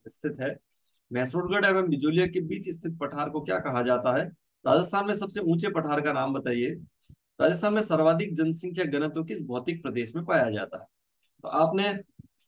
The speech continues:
मेरा ये वीडियो देखा, उसके लिए बहुत बहुत शुक्रिया। आप इन सवालों के आंसर दीजिए और अपने आसपास पेड़ों और, अ, प्रकृति की सुरक्षा कीजिए। हम अगले वीडियो में फिर मिलेंगे।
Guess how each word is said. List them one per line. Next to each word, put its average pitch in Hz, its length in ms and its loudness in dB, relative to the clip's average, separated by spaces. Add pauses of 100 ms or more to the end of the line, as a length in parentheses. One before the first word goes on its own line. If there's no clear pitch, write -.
(140)
मेरा 151 180 4
ये 156 220 8
वीडियो 143 280 2
देखा, 135 320 -4
उसके 170 260 -4
लिए 127 120 -4
बहुत 120 180 -4
बहुत 120 200 -4
शुक्रिया। 185 320 0
आप 147 220 4
इन 131 80 -4
सवालों 117 400 -2
के 120 120 -8
आंसर 120 380 -4
दीजिए 190 500 -2 (480)
और 127 220 4
अपने 131 240 2
आसपास 127 500 -2
पेड़ों 127 320 0
और, 117 400 -2
अ, 110 240 2 (800)
प्रकृति 117 440 -6
की 117 360 -6 (220)
सुरक्षा 131 340 -4
कीजिए। 180 400 0
हम 147 200 0
अगले 131 280 -2
वीडियो 135 260 -4
में 123 160 -6
फिर 175 140 0
मिलेंगे। 202 440 4